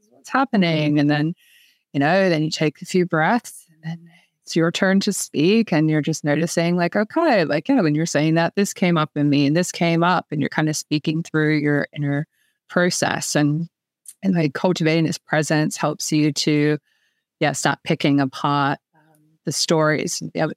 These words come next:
"Yeah, this story came up and this came up and this sensation came up." And you can start to share that, which then creates more connection, uh, rather than the usual defensiveness or just, like, being stuck in your story.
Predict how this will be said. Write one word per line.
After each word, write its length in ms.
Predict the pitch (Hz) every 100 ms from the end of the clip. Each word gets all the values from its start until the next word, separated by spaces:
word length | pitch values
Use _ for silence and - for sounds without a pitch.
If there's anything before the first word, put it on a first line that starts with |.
| -
"Yeah, 160 | 339 139
this 160 | 160
story 480 | - - 226 208 170
came 340 | - 160 160
up 280 | 156 151 147 -
and 200 | 156 175
this 180 | 196 -
came 360 | - 170 156
up 280 | 147 147 151 156
and 340 | 147 151 156
this 160 | 180 -
sensation 680 | 190 185 202 196 - 170 165
came 300 | - 160 147
up." 220 | 147 -
And 140 | 147 151
you 80 |
can 180 | - 160
start 300 | - 160 147
to 140 | - 151
share 380 | - 190 202 190
that, 340 | 147 151 156 _ _ _
which 140 | 165 -
then 160 | 156
creates 440 | - 160 151 - 165
more 160 | 147
connection, 840 | - 160 151 170 - 160 156 160 -
uh, 240 | 151 156 180
rather 340 | 156 143 151
than 240 | 151 147
the 140 | 147 156 _
usual 720 | 151 151 156 - 151 147 143 143
defensiveness 1000 | 165 - 156 - 156 156 143 147 -
or 200 | 151 147 151
just, 300 | 151 143 -
like, 200 | - - -
being 200 | 151 147
stuck 380 | - - 139 -
in 100 | 151
your 120 | 135
story. 540 | - - 143 - -